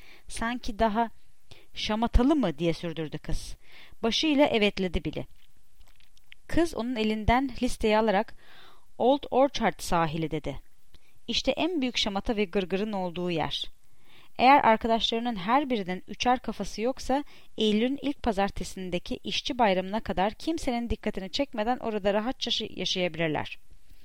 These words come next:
"Başka hangi kentler var?" "Aslında çoğu kentler yazın böyledir.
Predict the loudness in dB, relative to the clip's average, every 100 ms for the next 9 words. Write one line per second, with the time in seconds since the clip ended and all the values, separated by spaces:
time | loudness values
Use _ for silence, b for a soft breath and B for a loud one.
0 | B B B B -2 0 2 2 2 2
1 | 0 -2 0 2 4 4 2 -4 -10 -14
2 | -14 -14 -14 -14 -14 -14 -14 -14 -2 0
3 | 0 0 -2 0 0 0 0 -2 2 2
4 | 4 2 2 2 2 2 -2 -8